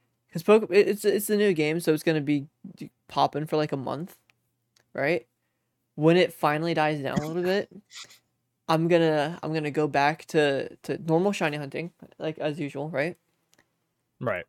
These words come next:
Speaker 1: But then also, I'm gonna continue
Speaker 2: <coughs>
Speaker 1: my one hundred percent Spider-Man journey.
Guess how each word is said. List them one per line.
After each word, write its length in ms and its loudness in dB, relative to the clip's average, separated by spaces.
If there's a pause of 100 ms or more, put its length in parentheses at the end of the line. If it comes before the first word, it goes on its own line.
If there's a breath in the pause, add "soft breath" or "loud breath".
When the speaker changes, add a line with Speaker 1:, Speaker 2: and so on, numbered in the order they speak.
(240)
Speaker 1:
But 140 4
then 280 2
also, 500 0
I'm 140 -6
gonna 100 -4
continue 680 2
Speaker 2:
<coughs> 20 -6
Speaker 1:
my 340 0
one 380 -4
hundred 440 -8
percent 460 -8
Spider-Man 640 -2
journey. 400 -16